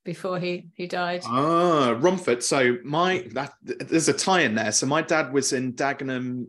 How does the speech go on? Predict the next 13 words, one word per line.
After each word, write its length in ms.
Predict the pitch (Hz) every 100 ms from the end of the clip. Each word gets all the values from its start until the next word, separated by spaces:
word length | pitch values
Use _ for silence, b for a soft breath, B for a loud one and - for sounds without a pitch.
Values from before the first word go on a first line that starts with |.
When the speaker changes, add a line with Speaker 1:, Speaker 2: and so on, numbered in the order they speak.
| -
Speaker 2:
um, 640 | 117 117 117 117 117 113 117 _ _ _
Southend, 920 | - 143 127 - 123 117 117 110 - -
and 460 | 117 113 110 110 110
he 160 | 120 120
would 160 | 135
have 100 | 131
done 180 | 139 117
some 200 | - 120
work 240 | 110 107
in 80 | 117
Romford, 340 | 117 110 - 113
I'm 100 | 110
sure. 480 | - 120 107 113